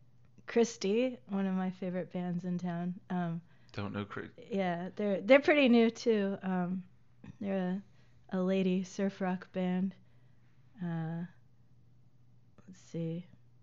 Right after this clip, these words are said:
Speaker 1: Anyway, uh, the girl from
Speaker 2: Kinda
Speaker 1: the
Speaker 2: like O Cs type thing, or, or more, uh, Dick
Speaker 1: Uh, they're
Speaker 2: Dale?
Speaker 1: coming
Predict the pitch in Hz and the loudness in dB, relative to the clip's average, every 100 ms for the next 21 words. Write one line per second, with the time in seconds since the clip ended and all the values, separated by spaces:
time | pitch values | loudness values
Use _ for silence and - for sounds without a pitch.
0 | - - - - - - - - 180 175 | -20 -20 -20 -20 -20 -20 -20 -8 -2 -2
1 | 160 160 - 175 165 170 170 - 185 180 | -2 -4 -4 -4 -2 -4 -8 -14 -10 -6
2 | 175 - 113 110 98 - 101 104 - 107 | -6 0 2 4 4 2 2 2 0 0
3 | 104 110 110 - 110 107 113 110 110 90 | 0 -2 -2 0 0 -2 -4 -4 -4 -4
4 | 82 69 85 85 85 85 82 80 73 - | -4 -4 -2 -2 0 2 2 0 -4 -14
5 | - - 85 78 71 71 67 - - - | -20 -10 -4 -4 -4 -6 -10 -20 -20 -20
6 | - - - - 359 381 427 80 587 | -20 -20 -4 0 2 4 4 4 4